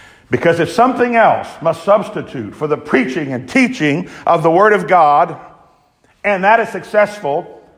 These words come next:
that is worse than no church at all. Better not to have a church than have a church that's not centered in the Word of God. I mentioned music. I'd like to say also that music itself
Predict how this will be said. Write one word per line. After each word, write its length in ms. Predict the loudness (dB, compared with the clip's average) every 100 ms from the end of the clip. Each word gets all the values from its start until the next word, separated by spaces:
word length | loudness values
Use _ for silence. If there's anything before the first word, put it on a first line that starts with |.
| _ 0
that 180 | 2
is 160 | 0 -4
worse 500 | -4 -2 0 -2 -6
than 180 | -10 -6
no 120 | -6
church 300 | -8 -12 -10
at 60 | -10
all. 260 | -10 -14 _ _ _ _ _ -2
Better 220 | 0 0
not 360 | 0 -2 -2 -6
to 120 | -4
have 200 | -2 -4
a 60 |
church 540 | -8 -8 -8 -10 -20 -20 _ -20 -20 -12
than 100 | -8 -4
have 160 | -4
a 40 | -4
church 300 | -6 -6 -8
that's 220 | -14 -6
not 180 | -6 -6
centered 380 | -8 -8 -14 -20 _ _ _ _ _ -10
in 100 | -8
the 80 | -4
Word 160 | -6
of 140 | -6 -8
God. 280 | -10 -10 -20 _ _ _ _ _ -4
I 100 | -2
mentioned 380 | 0 0 -2 -4 -2
music. 600 | -2 -2 -4 -6 -10 -12 -20 _ _ _ _ _ _ _ _ _ _ _ _ _ -6
I'd 120 | -2
like 220 | -2 -2
to 60 | -6
say 200 | -4 0
also 360 | 0 0 -2 -4
that 140 | -2
music 640 | -2 -2 -2 -2 -6 -6
itself 960 | -8 -8 -6 0 2 2 0 -4 -14